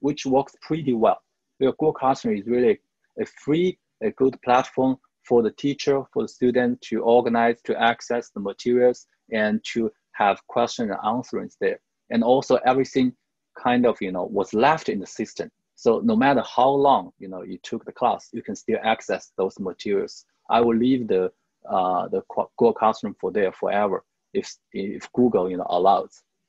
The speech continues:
Uh, Discord server, uh, there are some benefits, there are also some disadvantages.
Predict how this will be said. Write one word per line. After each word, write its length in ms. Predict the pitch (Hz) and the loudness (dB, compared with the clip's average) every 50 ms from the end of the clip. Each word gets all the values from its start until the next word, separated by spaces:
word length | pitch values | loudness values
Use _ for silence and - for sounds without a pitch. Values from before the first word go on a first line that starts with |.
| _ _ - - _ - _ _ _ - | _ _ -20 -20 _ -20 _ _ _ -2
Uh, 180 | 143 139 139 139 - | 2 2 2 2 2
Discord 400 | - 190 - - - 185 190 175 | -2 -4 -4 -2 0 0 0 0
server, 520 | - - - 175 175 175 185 196 202 208 - _ _ _ _ _ - | 0 -2 0 2 2 4 4 2 2 0 -4 _ _ _ _ _ -6
uh, 80 | 120 117 | -2 0
there 160 | 120 175 196 | 2 2 2
are 160 | - 185 185 | 2 0 0
some 240 | - - 170 170 156 | 0 -2 -4 -2 -2
benefits, 560 | - 156 160 170 175 - - 180 185 180 151 - | -2 -2 -2 -2 -4 -4 -4 -4 -4 -4 -4 -4
there 140 | 131 135 | -2 -2
are 120 | 131 131 117 - - - | 0 -2 -4 -6 -10 -8
also 300 | - 135 147 139 - 139 | -6 -6 -6 -4 -6 -8
some 320 | - - 139 131 135 131 - - | -6 -4 -4 -4 -4 -4 -6 -6
disadvantages. 1040 | 135 135 - 117 101 98 101 107 117 123 - 98 90 - 92 - - - - - | -6 -4 -2 -2 -2 0 -2 -2 -2 -2 -4 -8 -8 -8 -10 -12 -12 -14 -18 -20